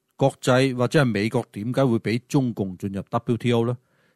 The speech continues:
進入咗W T O之後，點解會俾一段時間呢啲國家呢，去走順佢國家嘅，佢哋嘅行業呢？要走順佢同呢個世界接軌呢？其實人哋就係俾時間你㗎啦，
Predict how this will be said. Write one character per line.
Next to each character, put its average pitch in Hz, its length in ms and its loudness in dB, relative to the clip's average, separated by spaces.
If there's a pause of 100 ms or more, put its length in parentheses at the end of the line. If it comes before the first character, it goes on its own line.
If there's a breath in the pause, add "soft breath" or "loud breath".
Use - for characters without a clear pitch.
(180)
進 127 160 2
入 143 100 2
咗 147 240 2
W 160 420 2
T 156 100 4
O 156 140 6
之 156 140 0
後， 120 180 4
點 117 200 -8
解 156 120 0
會 131 140 2
俾 110 240 -4
一 - 20 0
段 117 300 -2
時 - 260 -6 (120)
間 113 380 -2 (380)
呢 160 160 4
啲 170 80 0
國 - 260 2
家 143 200 4
呢， 151 200 2 (240)
去 127 260 2
走 - 140 -4 (220)
順 107 340 2
佢 113 240 0
國 113 160 -6 (140)
家 139 160 2
嘅， 113 360 -2 (140)
佢 127 180 0
哋 123 160 2
嘅 110 120 2
行 90 140 -8 (200)
業 110 160 -10
呢？ 143 160 2 (260)
要 131 120 -2
走 135 260 2
順 123 200 2
佢 110 100 0
同 92 200 -8
呢 131 100 -2
個 123 40 2
世 104 220 -2
界 107 160 -4
接 - 220 -14
軌 113 240 -12
呢？ 117 120 -6 (380)
其 113 120 -6
實 113 120 -2
人 101 100 -4
哋 120 120 -2
就 117 120 0
係 110 40 0
俾 117 220 -2
時 98 180 -6
間 98 260 -10
你 98 100 -14
㗎 98 60 -12
啦， 104 120 -8